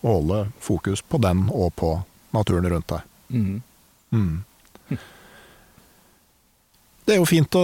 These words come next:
Speaker 1: sitte i mark-, markagrensa en høstdag i Trondheim, men nå er det oktober er like rundt hjørnet, høsten er her.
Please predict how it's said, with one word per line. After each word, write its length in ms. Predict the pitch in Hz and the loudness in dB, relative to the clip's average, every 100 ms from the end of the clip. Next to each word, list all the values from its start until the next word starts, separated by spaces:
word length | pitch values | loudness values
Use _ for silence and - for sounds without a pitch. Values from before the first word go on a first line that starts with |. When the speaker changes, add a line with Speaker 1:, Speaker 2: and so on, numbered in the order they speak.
| 170 | 4
Speaker 1:
sitte 300 | 175 - 127 135 139 139 127 - - - - _ _ _ - - _ _ _ _ - | 2 2 4 4 6 4 2 -4 -20 -20 -20 _ _ _ -20 -20 _ _ _ _ -2
i 60 | 123 | 2
mark-, 320 | 104 98 - 139 147 | 2 0 -2 -2 0
markagrensa 840 | 135 104 - 110 104 98 92 - 123 120 - - | 2 0 0 0 2 2 0 0 -2 -4 -10 -6
en 160 | 160 127 | 0 2
høstdag 500 | 131 - 92 98 120 | 2 0 0 0 0
i 120 | 117 117 113 117 | 0 0 0 -2
Trondheim, 460 | 147 113 95 104 117 - | -2 -2 -2 -4 -6 -6
men 140 | 139 127 | -2 0
nå 80 | |
er 140 | 131 113 | 0 2
det 140 | 117 113 113 113 110 - _ _ _ _ _ - - - - | 2 2 2 0 -4 -8 _ _ _ _ _ -20 -20 -20 -6
oktober 520 | 120 - 113 95 110 110 | -4 0 0 2 2 2
er 60 | |
like 240 | 117 - 107 | 2 0 0
rundt 220 | 104 104 | 0 0
hjørnet, 460 | 113 90 90 101 - - _ _ _ _ _ _ - | 0 0 0 -2 -6 -14 _ _ _ _ _ _ -8
høsten 340 | - - - | -6 -4 -2
er 140 | 101 85 | 0 0
her. 180 | 92 | -2